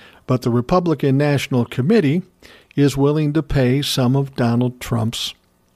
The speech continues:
legal fees to the tune of, what, a hundred twenty-five thousand dollars? Isn't Donald Trump a billionaire? Hasn't he grifted every one of his Trumplicans for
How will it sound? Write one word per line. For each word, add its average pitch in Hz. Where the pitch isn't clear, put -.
legal 156
fees 110
to -
the 113
tune 165
of, 123
what, 113
a -
hundred 135
twenty-five 135
thousand 127
dollars? 131
Isn't 214
Donald 156
Trump 165
a 131
billionaire? 160
Hasn't 190
he 156
grifted 127
every 151
one 123
of 123
his 104
Trumplicans 165
for 104